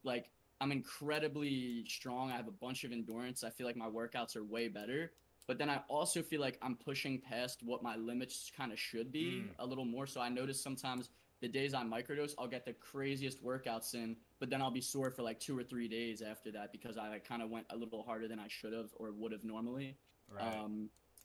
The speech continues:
Speaker 1: so, I mean, maybe that's a good thing. Maybe that's just they're helping me get, you know, in, I'm, I'm in the growth stage in those workouts. And, you know, anytime you're sore for a couple of days, that means you did something right, so, as well. But,
Speaker 2: Yeah,
Speaker 1: um,
Speaker 2: it doesn't sound
Speaker 1: yeah,
Speaker 2: like a bad
Speaker 1: for me,
Speaker 2: thing.
Speaker 1: the Stamets just seems a little bit,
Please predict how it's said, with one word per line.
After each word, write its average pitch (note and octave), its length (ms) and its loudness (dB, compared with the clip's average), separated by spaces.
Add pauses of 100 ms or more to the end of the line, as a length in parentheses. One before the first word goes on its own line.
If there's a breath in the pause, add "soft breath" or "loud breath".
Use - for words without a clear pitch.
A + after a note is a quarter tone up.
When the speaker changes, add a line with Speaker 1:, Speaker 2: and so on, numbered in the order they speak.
(140)
Speaker 1:
so, B2 500 4
I C#3 60 2
mean, C#3+ 160 6
maybe E3+ 120 4
that's E3+ 200 2
a C#3+ 40 -2
good C#3+ 220 0
thing. D#3 140 0
Maybe C3+ 140 2
that's C3 180 2
just - 160 -2
they're - 100 0
helping B2+ 300 0
me A#2+ 160 0
get, G#2 260 -2
you B2 80 -2
know, A2 320 -2
in, A2 260 -6
I'm, A2+ 200 -2
I'm B2 100 2
in A#2 60 2
the A2 80 -2
growth B2 260 -2
stage B2+ 340 0
in B2+ 80 -2
those B2 160 -4
workouts. B2 460 -2
And, G#2 180 -6
you A2 60 -4
know, G#2+ 160 -6
anytime A#2+ 340 -2
you're A2+ 80 0
sore A2+ 280 0
for A2+ 120 -4
a A2 40 -6
couple G2+ 220 -12
of G2 60 -6
days, G#2 180 -4
that G#2 100 -4
means G#2+ 180 -6
you G#2 60 -4
did G#2 160 -6
something G#2+ 340 -4
right, A2 380 0
so, - 260 -6
as G#2+ 140 -6
well. G#2+ 320 -2
But, A2 140 -2
Speaker 2:
Yeah, A2 60 2 (100)
Speaker 1:
um, A2 120 4
Speaker 2:
it A2 100 -6
doesn't A#2 220 -6
sound B2 220 0
Speaker 1:
yeah, B2+ 140 6
Speaker 2:
like A#2+ 60 4
a - 40 -10
bad - 80 0
Speaker 1:
for D3 100 6
me, D#3 140 6
Speaker 2:
thing. - 0 -
Speaker 1:
the D#3 80 2
Stamets C3+ 360 2
just - 380 -4
seems A#2+ 300 -2
a A#2 60 -2
little B2 300 0
bit, A2 260 0